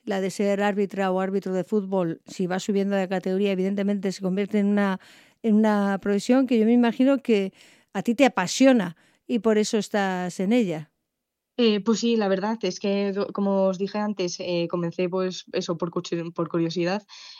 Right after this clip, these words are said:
Speaker 2: eh, pero bueno, a día de hoy la verdad que no me imagino tener un fin de semana sin arbitrar algún partido y, y bueno, pese que ha habido algunos partidos que, bueno, igual no he salido tan contenta,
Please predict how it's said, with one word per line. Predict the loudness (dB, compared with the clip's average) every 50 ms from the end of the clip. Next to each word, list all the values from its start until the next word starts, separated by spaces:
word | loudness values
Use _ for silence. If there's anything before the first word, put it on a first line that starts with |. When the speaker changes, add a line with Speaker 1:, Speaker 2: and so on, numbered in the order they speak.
| -8
Speaker 2:
eh, | -2 0 0 2 2 2 2 2 2 2 0 0 0
pero | 0 0 2 2
bueno, | 0 0 0 -2 -2
a | -2
día | -2 -2 0 0
de | 0
hoy | 0 2 0
la | 0 -2
verdad | -2 -4 -4 -6 -6
que | -4 -2 -2 0 0 0 0 0 0
no | 0 0 2
me | 2
imagino | 2 0 0 0 -2 -2 -2 -2
tener | -2 -2 -4 -4
un | -6 -6
fin | -8 -8 -8
de | -6 -6
semana | -6 -6 -6 -6 -6 -6 -6 -6 -6 -6 -8
sin | -8 -6 -4 -2 -2 -2 -2 -2 -4 -6 -8 -12 -18 -10 -4
arbitrar | -2 0 0 2 0 0 0
algún | 0 0 -2 -2 -2
partido | -2 -4 -4 -4 -4 -4 -4 -4 -6 -8 -10 -16 -20 -20 _ _ -6
y, | -2 -2 0 0 0 0 -2 -2 -2 -2 -2
y | -2 0
bueno, | 0 0 -2 -2
pese | -4 -6 -6 -6 -4
que | -4 -2 -2 0 0 -2 -2
ha | -2 -4 -4 -4 -4 -4
habido | -4 -4 -4 -4 -4 -6 -6 -6 -8 -10 -10 -12 -14 -16 -12 -10
algunos | -8 -8 -6 -6 -6 -8 -6
partidos | -8 -8 -6 -4 -4 -4 -4 -6
que, | -8 -8
bueno, | -8 -6 -6 -6 -6
igual | -6 -6 -6 -6 -6
no | -8 -8
he |
salido | -6 -6 -4 -4 -4 -4
tan | -4 -6 -6
contenta, | -6 -6 -6 -6 -6 -8 -6 -8 -10